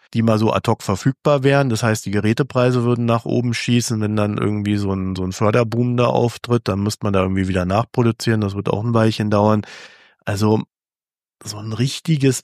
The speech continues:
Profitieren, dass da so eine ganze Region brummt, weil da auf einmal mehr Öl gefördert wird. Also ich sehe das irgendwie nicht. Was der Trump natürlich machen kann, ist, dass er neue Wege findet, neue Abnehmer. Und da kommt jetzt wieder die E U ins Spiel, Hannah hat's ja schon gesagt, die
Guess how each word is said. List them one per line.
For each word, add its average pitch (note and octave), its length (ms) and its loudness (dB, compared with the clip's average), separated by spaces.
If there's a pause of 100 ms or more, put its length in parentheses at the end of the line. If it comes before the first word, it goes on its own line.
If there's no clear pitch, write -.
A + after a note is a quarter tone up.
Profitieren, A2 1500 0 (280)
dass - 200 -6
da A2 120 0
so G#2+ 120 -2
eine G#2 120 -4
ganze A2+ 380 0
Region A#2 640 0
brummt, C#3+ 580 0
weil G2+ 240 0
da G2+ 120 0
auf G2+ 140 -4
einmal G2 280 0
mehr G2 260 2
Öl C3 160 4
gefördert F#2 540 -2
wird. A2 220 0 (260)
Also F#2+ 180 -4
ich G2+ 220 -4
sehe C3 180 4
das G2+ 240 0
irgendwie D#2+ 400 -6
nicht. D#2 400 -10 (800)
Was G2+ 120 -6
der A#2+ 160 2
Trump C3+ 320 0
natürlich A#2 360 2
machen A2 300 0
kann, C3 320 0
ist, A#2+ 220 -4
dass A2+ 120 -2
er A2 100 0
neue G#2 340 2
Wege A#2 300 2
findet, B2 640 -2
neue G2+ 360 0
Abnehmer. D3 600 0
Und A2 120 0
da G#2 100 0
kommt A2+ 220 -2
jetzt G#2+ 180 -2
wieder G#2 180 -2
die G2 220 -2
E F#2+ 60 -2
U G#2 160 0
ins B2+ 160 0
Spiel, B2 360 0
Hannah G#2+ 200 0
hat's G#2 160 -6
ja G#2 40 -4
schon G2 200 -4
gesagt, F#2+ 440 -2
die G#2 400 2